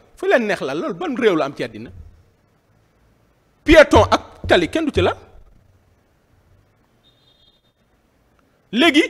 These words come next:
li ñuy nappee nguur gi mooy boo leen deful nank dinañ jug. Te man dama gëm ni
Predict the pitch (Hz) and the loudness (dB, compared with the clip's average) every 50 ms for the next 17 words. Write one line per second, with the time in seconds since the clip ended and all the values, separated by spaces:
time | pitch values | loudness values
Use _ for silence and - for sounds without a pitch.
0 | - - - - 196 254 302 359 349 311 311 294 - 311 262 202 262 247 190 247 | -4 -14 -16 -8 -6 -4 -2 -2 0 0 0 0 0 -2 -4 -4 -4 -6 -4 -4
1 | 226 214 202 392 403 - - - - - _ _ _ _ _ _ _ _ _ - | -2 -2 -2 -2 -4 -8 -14 -20 -20 -20 _ _ _ _ _ _ _ _ _ -6
2 | 175 277 320 302 269 277 262 254 277 254 233 220 - 170 226 233 233 220 - - | -2 0 2 2 2 0 -2 -4 -2 -4 -4 -4 -4 -6 -6 -6 -6 -6 -6 -8
3 | 233 - - - _ - - 285 311 311 269 202 - 302 294 190 - 285 247 208 | -10 -10 -12 -20 _ -4 -2 0 0 0 2 2 2 0 0 0 0 -2 -2 -2
4 | 151 113 - | -4 -10 -12